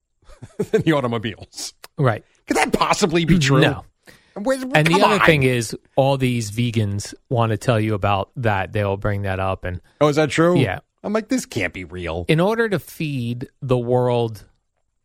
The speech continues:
Speaker 2: vegans, we would have to, well, the th-, the thing vegans will always point out is that they don't wanna harm animals, right? But to make a field to grow your vegan food,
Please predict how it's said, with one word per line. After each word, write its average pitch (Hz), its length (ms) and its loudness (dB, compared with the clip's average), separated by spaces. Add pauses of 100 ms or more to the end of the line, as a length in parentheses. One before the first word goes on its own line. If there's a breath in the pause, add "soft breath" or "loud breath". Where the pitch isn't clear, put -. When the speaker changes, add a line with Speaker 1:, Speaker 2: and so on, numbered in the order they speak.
(360)
Speaker 2:
vegans, 107 680 -4 (400)
we 135 160 2
would 139 160 0
have 139 380 0
to, 113 380 -2 (380)
well, 151 320 0 (440 soft breath)
the 160 100 4
th-, - 180 -8
the 160 140 2
thing 208 260 0
vegans 147 360 0
will 131 80 2
always 123 220 0
point 131 240 -2
out 120 180 0
is 101 120 -6
that 101 160 -4
they 107 100 0
don't 107 180 -2
wanna 101 160 -2
harm 101 240 -2
animals, 90 640 -6
right? 101 300 -4 (400)
But 123 280 0 (380)
to - 140 -2
make 131 320 -2
a 131 140 0
field 104 640 -4 (160)
to 123 120 -2
grow 123 260 0
your 107 160 -2
vegan 110 420 -4
food, 107 540 -4